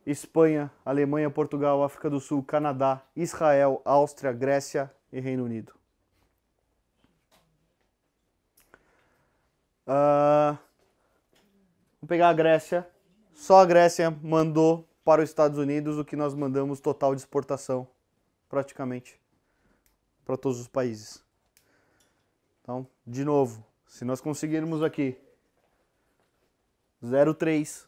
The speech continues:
zero dois por cento do mercado americano, a gente dobra o volume de exportação no Brasil.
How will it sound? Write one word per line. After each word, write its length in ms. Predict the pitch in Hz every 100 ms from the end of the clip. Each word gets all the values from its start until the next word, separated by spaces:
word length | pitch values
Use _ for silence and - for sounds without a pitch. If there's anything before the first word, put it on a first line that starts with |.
| -
zero 280 | 120 147 143
dois 240 | 151 156
por 160 | - 147
cento 260 | 151 143 143
do 100 | 143
mercado 380 | 139 - 143
americano, 560 | 139 139 131 - 135 139 _ _ _ _ -
a 60 | 123
gente 280 | 127 131 131
dobra 300 | 131 131 135
o 20 |
volume 300 | 127 131 131
de 60 | 120
exportação 520 | - 123 127 - 123
no 60 |
Brasil. 360 | 123 120 113